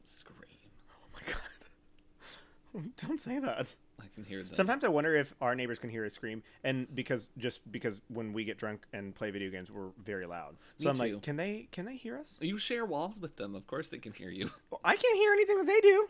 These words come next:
Speaker 2: I've never heard them once. Uh, it's false. I've heard them in, in their bedroom, but it's, yeah.
Speaker 1: Sexy.
Speaker 2: I don't know. I've never heard sex.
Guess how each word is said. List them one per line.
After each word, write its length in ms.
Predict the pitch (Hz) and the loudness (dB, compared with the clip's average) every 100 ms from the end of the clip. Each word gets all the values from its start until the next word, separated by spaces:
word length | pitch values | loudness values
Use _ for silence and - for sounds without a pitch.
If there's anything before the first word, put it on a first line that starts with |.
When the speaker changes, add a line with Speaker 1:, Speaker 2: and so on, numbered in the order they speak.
| - | 2
Speaker 2:
I've 180 | 202 226 | 4 6
never 220 | 214 240 254 | 8 8 8
heard 180 | 220 214 | 6 4
them 220 | 135 95 - | 0 -2 0
once. 520 | 165 170 92 - - - | 4 4 0 -12 -6 4
Uh, 140 | 196 | 4
it's 100 | 156 | 4
false. 220 | - 87 | -2 -4
I've 120 | 143 156 | 0 2
heard 120 | 180 | 2
them 260 | 160 151 - - | 0 -2 -6 -8
in, 240 | 151 135 123 - | -4 -4 -4 -6
in 80 | 123 | -6
their 100 | 107 | -2
bedroom, 340 | 98 92 80 - - - | -4 -6 -12 -18 -20 -14
but 320 | 127 135 123 - - | 0 4 4 0 -6
it's, 380 | 113 101 - - _ _ _ _ _ _ | -6 -6 -10 -14 _ _ _ _ _ _
yeah. 200 | 113 80 - - _ | -10 -10 -12 -20 _
Speaker 1:
Sexy. 540 | - - - - 98 104 - | -8 -6 -8 -8 -10 -6 4
Speaker 2:
I 100 | 220 | 6
don't 120 | 254 | 8
know. 80 | 175 | 6
I've 120 | 160 | 6
never 160 | 214 214 | 4 0
heard 160 | 196 | 0
sex. 460 | - 98 - - | -2 -6 -6 -12